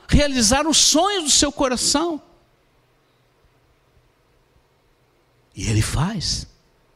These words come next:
E ele opera. "Ah, pastor, mas eu não tenho recebido nada disso, não." Você tem invocado, você tem orado,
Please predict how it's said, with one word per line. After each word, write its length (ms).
E 100
ele 320
opera. 600
"Ah, 160
pastor, 340
mas 200
eu 640
não 120
tenho 180
recebido 460
nada 240
disso, 260
não." 280
Você 240
tem 180
invocado, 600
você 200
tem 140
orado, 480